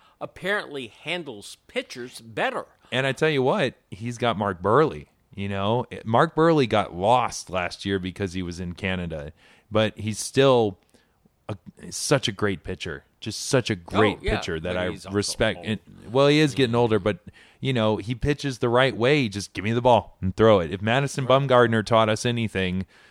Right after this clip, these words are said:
Speaker 2: aside from the fact that he's dominant in October, period, amen, it's that give me the ball and I'm gonna throw it.
Speaker 1: The, uh, I,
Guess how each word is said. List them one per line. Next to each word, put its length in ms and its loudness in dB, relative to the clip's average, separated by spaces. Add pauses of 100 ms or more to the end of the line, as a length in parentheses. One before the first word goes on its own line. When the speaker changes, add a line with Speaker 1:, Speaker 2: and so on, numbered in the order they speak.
(120)
Speaker 2:
aside 440 0
from 120 -6
the 60 -8
fact 200 0
that 120 -4
he's 160 -4
dominant 640 0
in 80 -6
October, 640 -2
period, 500 -2
amen, 580 -2 (320)
it's 140 -10
that 240 -2 (140)
give 120 -2
me 100 2
the 100 2
ball 480 4 (240)
and 100 -6
I'm 100 2
gonna 140 4
throw 300 4
it. 160 -16 (1080)
Speaker 1:
The, 300 -8 (100)
uh, 360 -6 (440)
I, 120 -12